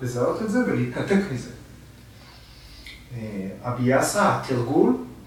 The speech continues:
הוא הרגל שעולה אל השלב הבא של הסולם. ויירגיה, אה, שלפעמים מתורגמת בתור אי היקשרות או פרישות, היא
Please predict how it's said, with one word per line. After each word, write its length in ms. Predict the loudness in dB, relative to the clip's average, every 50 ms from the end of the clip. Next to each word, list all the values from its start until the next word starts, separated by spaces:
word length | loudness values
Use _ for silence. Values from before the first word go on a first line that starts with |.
| -14 -6
הוא 120 | -2 0
הרגל 420 | 2 2 2 0 2 2 0 0 0 -4 -8
שעולה 480 | -12 -10 -4 0 2 6 8 8 8 8
אל 40 | 6
השלב 400 | 2 0 0 0 2 2 2 2
הבא 200 | 2 2 0 -2
של 220 | -2 -4 -6 -8
הסולם. 420 | -8 -8 -6 -4 -4 -4 -4 -4 -6 -6 -8 -10 -12 -16 -16 -18 -20 -20 -20 -20 -20 -16 -6 -2
ויירגיה, 640 | 0 2 2 2 2 0 0 0 2 2 4 2 2 0 -4 -8 -14 -18 -20 -20 -20 -20 -18 -18
אה, 60 | -16 -16
שלפעמים 760 | -14 -14 -12 -12 -10 -10 -12 -12 -10 -8 -6 -6 -6 -6 -6 -6
מתורגמת 520 | -6 -6 -6 -4 -2 -2 0 0 0 -2
בתור 360 | -4 -2 -2 -2 -2 -2 -4 -8 -10
אי 60 | -8
היקשרות 800 | -6 -4 -4 -4 -4 -6 -6 -4 -6 -4 -2 0 0 0 0 -4
או 140 | -6 -10 -14 -12
פרישות, 500 | -12 -12 -10 -10 -8 -8 -6 -6 -8 -8 -10 -14 -18 -20 -20 -20 -20 -20 -20 -20 -20 -20 -20 -20 -14 -10
היא 180 | -8 -8 -8